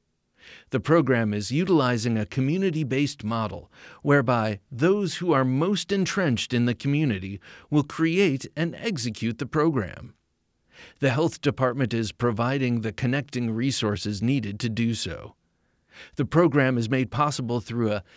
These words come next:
three point eight seven five million dollar award made to the Fairfax County Health Department from the U S Department of Health and Human Services Office of Minority Health.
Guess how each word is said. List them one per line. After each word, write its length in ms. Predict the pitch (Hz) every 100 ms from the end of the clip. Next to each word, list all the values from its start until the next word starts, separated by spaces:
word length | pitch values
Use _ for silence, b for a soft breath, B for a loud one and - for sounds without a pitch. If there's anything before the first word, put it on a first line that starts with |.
| B
three 360 | - 160 185 202
point 380 | 170 165 156 - -
eight 300 | 160 185 -
seven 420 | - 143 139 156
five 440 | - 135 127 120
million 560 | 120 120 180 208 151 139
dollar 400 | 123 123 120 120
award 500 | 117 143 175 117 113 B B B
made 240 | - 240 160
to 100 | 156
the 100 | 139
Fairfax 560 | 175 151 147 135 -
County 380 | - 131 120 113
Health 280 | 101 131 110
Department 560 | 110 85 95 92 95 - B B B
from 240 | 165 160
the 100 | 156
U 240 | 156 220
S 220 | 147 143 -
Department 520 | 113 131 139 143 107
of 140 | 98
Health 380 | - 151 165 - B B B
and 160 | 175
Human 380 | - 170 123 110
Services 640 | - 135 107 95 90 92 92
Office 480 | 143 151 147 131 -
of 200 | 127 107
Minority 720 | 113 113 117 160 117 101 113
Health. 440 | 101 110 - -